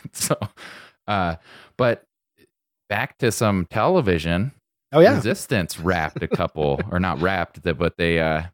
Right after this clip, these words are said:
Speaker 1: they gave us our season one finale a couple weeks ago.
Speaker 2: That is true.
Speaker 1: So, man, you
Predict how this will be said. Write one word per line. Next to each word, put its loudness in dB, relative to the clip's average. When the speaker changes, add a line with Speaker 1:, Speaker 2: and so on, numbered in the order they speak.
Speaker 1:
they -6
gave -2
us 0
our 2
season 0
one 2
finale 0
a -12
couple -4
weeks 0
ago. -2
Speaker 2:
That -2
is 2
true. 0
Speaker 1:
So, 2
man, 4
you 2